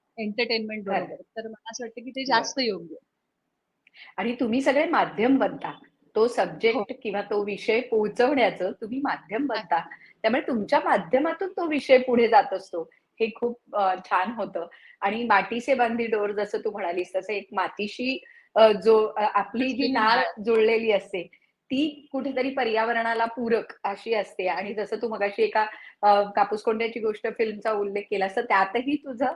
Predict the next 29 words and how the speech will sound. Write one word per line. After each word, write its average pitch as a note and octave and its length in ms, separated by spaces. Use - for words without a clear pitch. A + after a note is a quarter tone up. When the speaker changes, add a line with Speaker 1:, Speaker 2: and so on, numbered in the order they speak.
Speaker 2:
म्हणजे A3+ 180
मातीत C4+ 580
रुजणं A#3 500
आणि F#3+ 160
मातीतनं A3 640
Speaker 1:
हां. C#4 100
Speaker 2:
उमलणं F#3 480
हे G#3+ 140
नेमकं A3+ 380
काय G3+ 260
असतं, G3 300
हे - 320
मला A3+ 200
वाटतं A3 200
तुला A3+ 200
पुन्हा G3+ 300
एकदा, G#3 300
अ, G3 120
नव्याने A3 500
जाणीव A3 360
त्याची G3+ 300
जी G3 140
असते F3+ 520
ती A3 400
झाली F#3+ 260
Speaker 1:
हो. F#3+ 140
Speaker 2:
असेल F3 240
नक्कीच. F#3 420
तर E4 80